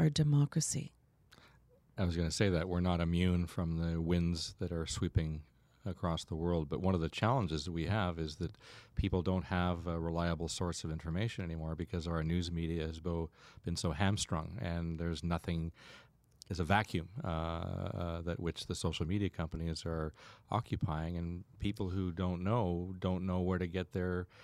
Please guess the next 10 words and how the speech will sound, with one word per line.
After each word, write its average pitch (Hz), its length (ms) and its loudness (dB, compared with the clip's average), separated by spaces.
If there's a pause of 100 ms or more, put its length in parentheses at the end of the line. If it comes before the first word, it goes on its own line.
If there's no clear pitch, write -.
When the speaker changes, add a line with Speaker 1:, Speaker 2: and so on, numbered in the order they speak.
(220)
Speaker 2:
information 101 540 2
from. 78 200 0
We 85 120 2
don't 90 200 2
have 104 400 2
anybody 82 380 2
curating, 80 840 0
uh, 85 400 -2 (640)
balanced 92 520 2
content. - 520 -6